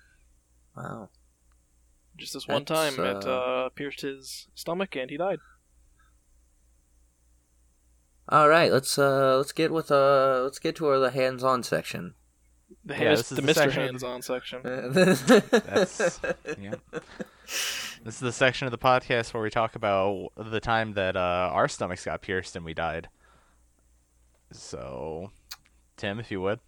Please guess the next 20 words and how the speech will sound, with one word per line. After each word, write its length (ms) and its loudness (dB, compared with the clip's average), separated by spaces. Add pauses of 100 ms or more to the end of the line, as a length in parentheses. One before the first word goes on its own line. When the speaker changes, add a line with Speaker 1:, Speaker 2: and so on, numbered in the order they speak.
(960)
Speaker 2:
Yeah, 140 -4
one 160 -6
time 140 -2
I 60 0
got 140 0
stabbed 440 -4
real 220 -10
good. 380 -8 (1400)
I 160 -2
died. 400 -4
Speaker 3:
By 120 2
a 60 -2
penis. 600 -8 (840)
Speaker 2:
By 140 -4
a 80 -2
knife. 680 -6 (420)
Speaker 3:
<laughs> 400 -20
By 260 -4 (100)
a 60 -12
knife. 880 -6